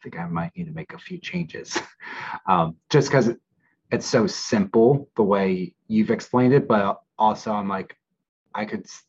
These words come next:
I can see, like, we're looking at, like, high stress versus low stress. We're not looking at the difference between a red and a blue, which is very important because you're right. There's two, I t-, have a tendency to go into, like, a blue zone, whereas my wife's definitely, like, she goes red zone.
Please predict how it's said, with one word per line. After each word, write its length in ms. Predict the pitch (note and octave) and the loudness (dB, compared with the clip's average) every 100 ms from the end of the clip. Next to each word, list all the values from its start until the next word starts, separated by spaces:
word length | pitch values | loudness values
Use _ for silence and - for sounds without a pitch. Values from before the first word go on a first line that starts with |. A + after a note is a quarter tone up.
| _ | _
I 160 | A2 A2+ | -2 -2
can 180 | - A2+ | -2 -6
see, 280 | - A2+ G#2 | 0 2 2
like, 260 | F#2 F2 | 0 -2
we're 160 | G#2 A2 | 0 2
looking 280 | A2+ A2+ G#2+ | 2 0 -4
at, 80 | F#2 | -4
like, 140 | F2 | -8
high 220 | - A2+ | -6 -4
stress 340 | A#2 - A#2 G#2+ | -4 -2 -2 -2
versus 280 | G2 F#2 F2 | -8 -10 -8
low 200 | G2 G#2 | -2 -2
stress. 440 | G#2+ - C3+ C3 | -2 0 0 0
We're 100 | G#2+ | -4
not 240 | G2+ G2+ F#2 | -2 -4 -4
looking 240 | G2+ G#2 | -8 -6
at 100 | F#2+ | -8
the 80 | - - | -10 -8
difference 380 | G#2+ G2 F#2+ F#2 | -6 -6 -6 -8
between 340 | - - F#2+ | -10 -8 -6
a 80 | F2+ | -6
red 320 | E2+ F#2 F2+ | -4 -6 -4
and 120 | F2 E2+ | -6 -10
a 60 | - | -10
blue, 500 | F2+ F2 - - - _ _ _ _ _ _ _ | -8 -8 -10 -18 -20 _ _ _ _ _ _ _
which 200 | A2+ - | -2 -2
is 200 | G2 F2 - _ | -2 -4 -10 _
very 400 | A2+ A#2 B2 A2+ | -2 2 2 2
important 560 | G2+ - G#2+ A2+ D3 | 0 0 -2 2 2
because 340 | C3 - A2 F2+ _ _ _ _ _ | 2 0 -2 -4 _ _ _ _ _
you're 120 | A#2 A2 | 0 2
right. 240 | A2 F#2+ | 2 0
There's 320 | - G#2 F#2 _ _ _ _ _ | -2 -4 -6 _ _ _ _ _
two, 320 | - B2+ B2 | -4 2 2
I 200 | - B2+ | 4 2
t-, 160 | - - | 2 -4
have 200 | - C3 | -4 -2
a 40 | A2 | -2
tendency 380 | A#2+ A2 G#2+ G#2 | -2 -4 -2 -6
to 80 | |
go 200 | G2 G2+ G2 | -4 -4 -4
into, 200 | F#2 F#2+ | -4 -4
like, 200 | F2+ F#2+ | -4 -6
a 40 | |
blue 280 | E2+ F#2 E2+ | -8 -8 -8
zone, 160 | - - - _ _ | -14 -20 -20 _ _
whereas 280 | G#2 F#2+ - | -6 -6 -6
my 100 | F2+ | -6
wife's 320 | G2+ F#2+ - | -4 -4 -6
definitely, 380 | F#2+ F#2 F#2 E2+ | -10 -8 -10 -10
like, 260 | E2+ - - | -12 -16 -20
she 160 | - | -6
goes 240 | G#2+ F2+ - | -6 -6 -8
red 260 | F2 F2 | -10 -10
zone. 460 | F#2+ B2 C3 D3 C#3+ | -4 0 2 2 0